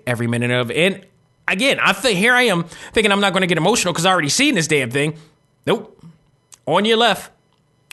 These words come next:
The minute that happened, I was like, "Oh, shit." <laughs> I was like, I was really,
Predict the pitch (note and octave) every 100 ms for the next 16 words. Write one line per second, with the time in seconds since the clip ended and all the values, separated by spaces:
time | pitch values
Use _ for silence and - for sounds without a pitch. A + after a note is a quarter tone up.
0 | - _ F3 - B3+ A3+ A3 G#3+ G3+ G3+
1 | F3+ F3 F3 E3+ C3+ G#2 G2+ - - -
2 | - - - - - _ _ _ - -
3 | - - C4+ C#4+ - C4+ - G3+ G#3+ G3
4 | G#3+ - F#3+ G3+ G#3 F3+ F3+ - F#3+ A3
5 | - G#3 B3 B3 A3 G3+ A3 G#3+ G#3